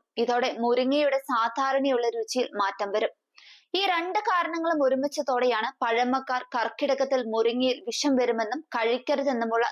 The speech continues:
നിഗമനത്തിലെത്തിയത്. ഇതുകൂടാതെ മറ്റു ചില കാരണങ്ങളുമുണ്ട്. കർക്കിടകത്തിൽ അന്തരീക്ഷത്തിലെ ഈർപ്പവും കുറഞ്ഞ താപനിലയുമെല്ലാം ചേർന്ന് മുരിങ്ങയിലയിൽ പൂപ്പലിന്റെയും മറ്റു സൂക്ഷ്മജീവികളുടെയും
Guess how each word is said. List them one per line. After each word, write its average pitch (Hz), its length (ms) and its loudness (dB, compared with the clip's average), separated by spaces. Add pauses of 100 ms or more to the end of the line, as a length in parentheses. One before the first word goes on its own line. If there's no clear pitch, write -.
നിഗമനത്തിലെത്തിയത്. 214 960 0 (720)
ഇതുകൂടാതെ 302 560 0 (120)
മറ്റു 262 320 0
ചില 269 100 4 (140)
കാരണങ്ങളുമുണ്ട്. 208 720 -2 (600)
കർക്കിടകത്തിൽ 359 800 0 (140)
അന്തരീക്ഷത്തിലെ 269 760 0 (180)
ഈർപ്പവും 254 500 0 (140)
കുറഞ്ഞ 262 320 2 (100)
താപനിലയുമെല്ലാം 254 960 0 (100)
ചേർന്ന് 226 320 0 (160)
മുരിങ്ങയിലയിൽ 254 720 2 (100)
പൂപ്പലിന്റെയും 247 800 0
മറ്റു 226 280 -2
സൂക്ഷ്മജീവികളുടെയും 254 1080 0